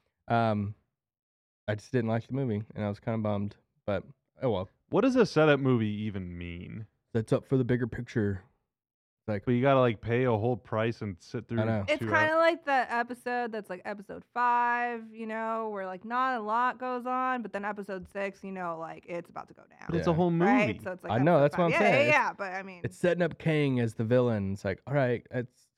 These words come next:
Speaker 1: cool. I mean, Kang is
Speaker 2: You
Speaker 1: awesome,
Speaker 2: just, like,
Speaker 1: but
Speaker 2: be the villain. Like,
Speaker 1: Yeah. I don't
Speaker 2: be
Speaker 1: know.
Speaker 2: it.
Speaker 3: Everyone needs an origin story.
Speaker 1: 'Cause a lot of people said that same thing about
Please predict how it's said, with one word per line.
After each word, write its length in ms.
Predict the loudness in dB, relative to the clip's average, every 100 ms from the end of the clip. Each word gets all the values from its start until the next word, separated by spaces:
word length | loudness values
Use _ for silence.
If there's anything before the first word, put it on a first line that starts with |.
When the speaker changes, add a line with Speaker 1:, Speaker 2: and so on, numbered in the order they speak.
| _
Speaker 1:
cool. 160 | 0 2
I 40 |
mean, 120 | 0 0
Kang 240 | 0 0
is 140 | 0 2
Speaker 2:
You 40 |
Speaker 1:
awesome, 220 | 2 2
Speaker 2:
just, 120 | 0 0
like, 160 | 0
Speaker 1:
but 80 | 0
Speaker 2:
be 200 | 0 0
the 140 | 0
villain. 540 | 0 0 0 -2 -8 -10
Like, 160 | -10 -10 _ _ _
Speaker 1:
Yeah. 240 | -4 -4 -6 -12 _ _ _
I 120 | -4 -2
don't 100 | -2
Speaker 2:
be 60 |
Speaker 1:
know. 60 | -2
Speaker 2:
it. 20 |
Speaker 3:
Everyone 260 | -2 -2 -4
needs 200 | -4 -6
an 60 |
origin 420 | -6 -6 -8 -12
story. 500 | -12 -10 -8 -8 -10 -16 _ _ _ -2
Speaker 1:
'Cause 120 | 4
a 40 |
lot 100 | 4
of 60 | 6
people 140 | 2
said 140 | 4 2
that 160 | 2
same 240 | 2 2 4
thing 100 | 2
about 340 | 2 2 0